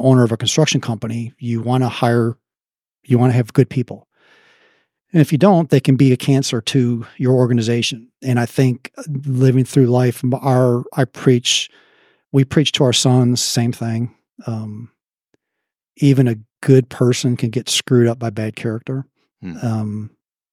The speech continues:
Speaker 1: and we've seen it, you know, you see it when, you know, uh, kids in affluent families and they get hooked up with the wrong people and or become, uh,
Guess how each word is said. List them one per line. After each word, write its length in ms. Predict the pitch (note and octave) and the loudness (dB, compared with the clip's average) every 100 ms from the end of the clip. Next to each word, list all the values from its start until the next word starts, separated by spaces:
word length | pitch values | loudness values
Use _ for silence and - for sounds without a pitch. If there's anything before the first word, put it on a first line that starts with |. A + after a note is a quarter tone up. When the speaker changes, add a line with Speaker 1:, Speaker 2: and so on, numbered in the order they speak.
| _ _ _ _ _ _ | _ _ _ _ _ _
Speaker 1:
and 140 | C3+ | 2
we've 140 | C#3 C3+ | 4 4
seen 260 | - C#3+ | 2 4
it, 220 | D#3+ F3 C#3+ | 4 2 -2
you 80 | |
know, 60 | A#2+ | 0
you 100 | A#2+ | 0
see 260 | - C3 C3 | 0 2 2
it 100 | D3 | 2
when, 400 | C3 B2+ A#2+ C3 _ _ _ _ _ - | 2 2 0 -2 _ _ _ _ _ -2
you 100 | B2+ | 0
know, 220 | A2+ B2 | 0 -6
uh, 80 | - - _ _ _ _ _ _ _ - | -12 -18 _ _ _ _ _ _ _ -2
kids 460 | C#3 B2 B2 A2+ | 4 4 4 0
in 120 | A#2+ A2+ | -2 -2
affluent 460 | A#2+ - B2 C3 _ _ _ _ - | -2 0 0 0 _ _ _ _ -10
families 880 | - A#2+ B2+ B2+ C3 C3 B2 - | -2 2 4 6 6 4 0 -4
and 420 | C3 A2+ A2 A2 A2+ | -4 -4 -4 -4 -4
they 160 | A2+ | -4
get 220 | A2 A#2+ - _ C#3 - | -2 -4 -4 _ -18 -6
hooked 200 | - B2 | -4 -2
up 140 | A#2+ A#2+ | -2 -4
with 80 | |
the 60 | A#2 | -4
wrong 200 | A#2 B2 | -2 -2
people 580 | - C#3 - C3+ D#3 C#3+ | -4 -6 -4 -2 -2 -2
and 280 | A2+ A2+ A2+ | -4 -4 -4
or 320 | G#2+ G#2+ G#2 _ _ - - _ | -6 -6 -10 _ _ -20 -20 _
become, 420 | - - A2 G#2+ | -4 2 2 2
uh, 240 | G#2+ G#2 | 0 -4